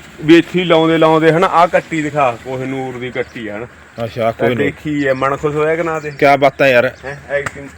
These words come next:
Speaker 1: ਮੇਲੇ ਤੇ ਵੀ ਦਿਖਾ
Speaker 2: ਅੱਛਾ,
Speaker 1: ਲਾਂਗੇ।
Speaker 2: ਕਿਆ ਵੇਖੋ ਕੋਹਿਨੂਰ ਦੀ ਆ ਵੀਰੋ, ਵੇਖੋ।
Speaker 1: ਹਾਂ।
Speaker 2: ਕੋਹਿਨੂਰ ਦੀ ਵੇਖੋ, ਵੇਖਣ 'ਚ ਪਤਾ ਲੱਗ ਜਾਂਦਾ ਕੋਹਿਨੂਰ ਦੀ ਆ।
Speaker 1: ਸਾਰੀ ਤੂੰ ਹੁਣ ਅੰਦਰ ਕੋਈ ਮਾੜਾ
Speaker 2: ਪੁੜਾ, ਪੁੜਾ ਵੇਖ, ਇਹ ਦੱਸ
Speaker 1: ਬਾਹਲਾ
Speaker 2: ਦੇ।
Speaker 1: ਜ਼ਿਆਦੇ। ਨਹੀਂ, ਐਤਕੀ ਆਪਾਂ ਦੇਖਾਂਗੇ ਜੇ ਨਾਲ ਕਿਸੇ ਬੰਦੇ ਨੇ ਸਾਥ ਦਿੱਤਾ
Speaker 2: ਹੂੰ, ਹੂੰ।
Speaker 1: ਤਾਂ ਆਪਾਂ ਧਨੌਲੇ ਚਵਾਈ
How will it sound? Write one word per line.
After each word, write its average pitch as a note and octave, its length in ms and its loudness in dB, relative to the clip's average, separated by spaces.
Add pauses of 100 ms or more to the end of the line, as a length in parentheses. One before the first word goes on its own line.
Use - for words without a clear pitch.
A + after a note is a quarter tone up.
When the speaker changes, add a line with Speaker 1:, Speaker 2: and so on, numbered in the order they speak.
Speaker 1:
ਮੇਲੇ B2+ 320 -10
ਤੇ C3+ 100 -8
ਵੀ C3+ 100 -14
ਦਿਖਾ B2+ 200 -8
Speaker 2:
ਅੱਛਾ, C3 200 2
Speaker 1:
ਲਾਂਗੇ। B2 140 0
Speaker 2:
ਕਿਆ D3 240 6
ਵੇਖੋ E3+ 220 4
ਕੋਹਿਨੂਰ E3 420 2
ਦੀ E3 180 2
ਆ D3 60 8
ਵੀਰੋ, D3 200 6
ਵੇਖੋ। E3 400 4
Speaker 1:
ਹਾਂ। A2 300 -8
Speaker 2:
ਕੋਹਿਨੂਰ A#3+ 320 6
ਦੀ C4+ 60 4
ਵੇਖੋ, C4+ 160 8
ਵੇਖਣ A#3+ 340 2
'ਚ C#4 60 0
ਪਤਾ A#3+ 160 6
ਲੱਗ G3 140 4
ਜਾਂਦਾ F3+ 180 4
ਕੋਹਿਨੂਰ E3 320 4
ਦੀ D3 180 4
ਆ। C#3 40 8
Speaker 1:
ਸਾਰੀ A#2 80 6
ਤੂੰ E3+ 100 -2
ਹੁਣ D#3+ 160 -2
ਅੰਦਰ D#3 220 -6
ਕੋਈ D#3 160 -8
ਮਾੜਾ C#3 240 -4
Speaker 2:
ਪੁੜਾ, G3+ 240 4
ਪੁੜਾ G#3+ 260 4
ਵੇਖ, G3 200 0 (400)
ਇਹ C#3+ 60 -4
ਦੱਸ C#3 120 2
Speaker 1:
ਬਾਹਲਾ D#3 180 0
Speaker 2:
ਦੇ। D#3 60 0
Speaker 1:
ਜ਼ਿਆਦੇ। C3+ 360 -2 (380)
ਨਹੀਂ, F#3+ 140 2
ਐਤਕੀ F3+ 280 0
ਆਪਾਂ F3+ 260 0
ਦੇਖਾਂਗੇ E3+ 600 -4
ਜੇ E3+ 380 -4 (180)
ਨਾਲ D3+ 360 2
ਕਿਸੇ D#3 220 -6
ਬੰਦੇ D#3 240 -4
ਨੇ D#3+ 120 -2
ਸਾਥ D3 340 0
ਦਿੱਤਾ D#3 460 -2
Speaker 2:
ਹੂੰ, C3 280 -10
ਹੂੰ। B2 280 -6
Speaker 1:
ਤਾਂ D#3 160 0
ਆਪਾਂ D#3+ 340 -4
ਧਨੌਲੇ F3 360 -4
ਚਵਾਈ D3+ 380 -4